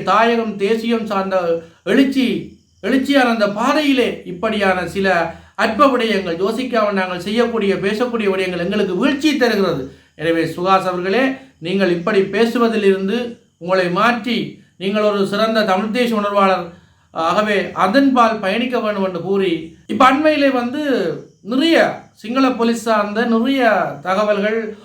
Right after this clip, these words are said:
ஒவ்வொரு நாளும் இந்த சமூக வலைத்தளங்களை பரவ பண்ணுது. ஒரு, ஒரு, ஒரு, ஒரு சிறுவன் வந்து குளத்திலே குளித்திருக்கிறான். அப்பொழுது அது அவன்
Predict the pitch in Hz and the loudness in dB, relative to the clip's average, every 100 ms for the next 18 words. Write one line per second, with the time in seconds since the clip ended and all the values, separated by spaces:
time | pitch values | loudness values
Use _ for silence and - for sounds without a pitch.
0 | - 185 214 208 196 190 233 226 202 196 | -4 0 2 4 4 4 2 0 -2 -2
1 | 196 233 233 208 196 190 185 185 170 175 | 0 0 0 0 -2 -4 -4 -4 -2 -2
2 | 170 160 139 131 - _ _ 185 202 202 | -2 -2 -4 -6 -10 _ _ 0 2 4
3 | 202 196 196 - - _ - 196 196 226 | 4 2 0 -4 -14 _ -8 -6 -2 2
4 | 226 220 202 202 233 202 - - _ _ | 2 0 -2 0 0 0 -6 -16 _ _
5 | _ _ _ _ _ - 196 202 202 190 | _ _ _ _ _ -4 -2 0 0 0
6 | 185 170 170 160 156 170 - 190 185 220 | -2 -4 -4 -2 0 -2 -4 -6 -2 -2
7 | 220 226 208 208 - - 185 190 196 190 | 2 2 2 -4 -12 -6 0 2 4 2
8 | 185 175 170 180 190 | 0 -4 -6 -4 -4